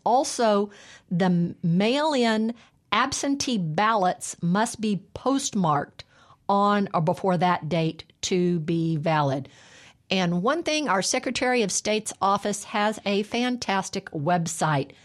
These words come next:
S O S for Secretary of State, dot M S,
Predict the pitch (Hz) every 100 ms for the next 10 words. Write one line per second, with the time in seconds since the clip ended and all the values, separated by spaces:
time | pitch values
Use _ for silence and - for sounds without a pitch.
0 | - _ _ - 254 - 302 277 190 185
1 | - - _ 196 - 190 202 202 208 208
2 | 262 - 170 151 165 - _ _ _ _
3 | 180 156 156 185 226 285 - - 247 269
4 | 254 214 226 - -